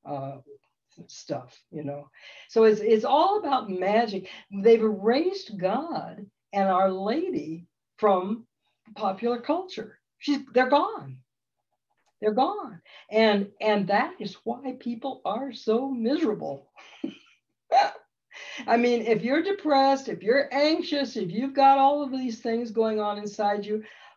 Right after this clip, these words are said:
believe me, I lived it. And when I came into the church and found out that God loves me, I've been joyful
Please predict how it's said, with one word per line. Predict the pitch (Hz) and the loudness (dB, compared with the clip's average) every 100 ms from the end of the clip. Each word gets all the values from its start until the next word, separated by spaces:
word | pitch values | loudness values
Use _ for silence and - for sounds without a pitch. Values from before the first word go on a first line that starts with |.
| _ | _
believe | 190 196 220 294 330 320 | 0 2 2 4 4 4
me, | 233 175 170 - _ _ _ _ _ - | 2 -2 -6 -18 _ _ _ _ _ -2
I | 202 240 262 | 4 4 4
lived | 294 330 294 196 | 2 0 -2 -8
it. | 143 _ - _ _ _ _ | -14 _ -20 _ _ _ _
And | 196 196 | 0 2
when | 185 170 | 2 0
I | 165 | -2
came | - 196 240 294 | -4 0 2 2
into | 330 | 0
the | 330 320 | -4 -6
church | - 247 214 208 - _ - | -4 0 0 0 -8 _ -8
and | 160 165 - | -4 -4 2
found | 196 214 233 220 | 2 2 0 0
out | 175 170 175 - - | 0 -2 -6 -18 -10
that | 156 160 | -8 -6
God | 160 170 196 262 - | -4 -2 -2 -6 -10
loves | 185 180 214 269 220 185 | -10 -6 -6 -6 -10 -14
me, | 147 165 165 - _ _ _ _ _ _ _ _ _ _ _ _ | -14 -16 -18 -20 _ _ _ _ _ _ _ _ _ _ _ _
I've | 196 202 170 | -4 -4 -4
been | 196 196 | -4 -6
joyful | 185 180 269 294 - 147 175 | -6 -10 -8 -8 -10 -12 -14